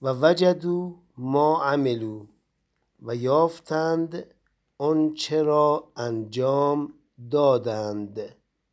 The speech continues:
شماره دو، لا یظلم ربک، ظلم نمی کند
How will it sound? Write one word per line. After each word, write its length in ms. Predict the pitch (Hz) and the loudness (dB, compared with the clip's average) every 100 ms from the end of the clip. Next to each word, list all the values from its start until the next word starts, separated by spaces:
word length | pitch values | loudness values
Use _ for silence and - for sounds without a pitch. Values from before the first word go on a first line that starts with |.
| _ _ _ _ _ | _ _ _ _ _
شماره 520 | - 135 123 123 120 | -12 -4 0 0 0
دو، 460 | 110 131 151 165 - _ _ _ _ _ _ _ _ _ _ _ _ _ - | 0 2 2 0 -8 _ _ _ _ _ _ _ _ _ _ _ _ _ -4
لا 400 | 139 151 170 196 | 2 6 6 6
یظلم 960 | 190 190 185 165 175 175 175 180 180 180 _ | 4 2 2 -2 -2 0 2 0 -2 -10 _
ربک، 920 | 123 147 170 147 110 117 127 - - - _ _ _ _ _ _ _ _ _ _ _ _ _ _ _ _ _ - | -4 2 2 0 -8 -4 -4 -6 -14 -16 _ _ _ _ _ _ _ _ _ _ _ _ _ _ _ _ _ -10
ظلم 1000 | 120 117 123 143 156 170 175 185 143 139 | -6 -4 0 4 6 4 2 -4 -4 2
نمی 360 | 170 165 135 | 4 4 2
کند 640 | - - 123 117 113 110 - | -2 -6 -2 0 -2 -6 -14